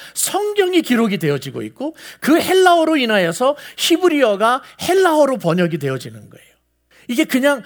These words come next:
우연히 되어지는 것이 아니다라고 하는 거예요. 예수님께서 태어나는 그 시점을 또 하나 조금만 더 좁게 볼까요? 예수님께서 태어나셨던 그때에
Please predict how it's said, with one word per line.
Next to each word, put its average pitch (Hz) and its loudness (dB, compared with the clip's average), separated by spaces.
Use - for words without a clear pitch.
우연히 320 4
되어지는 202 0
것이 208 -2
아니다라고 165 0
하는 139 -8
거예요. - -14
예수님께서 294 -2
태어나는 285 -2
그 226 -2
시점을 349 -2
또 269 0
하나 233 -4
조금만 269 -6
더 240 0
좁게 - -2
볼까요? 190 -2
예수님께서 262 -2
태어나셨던 262 -4
그때에 202 -2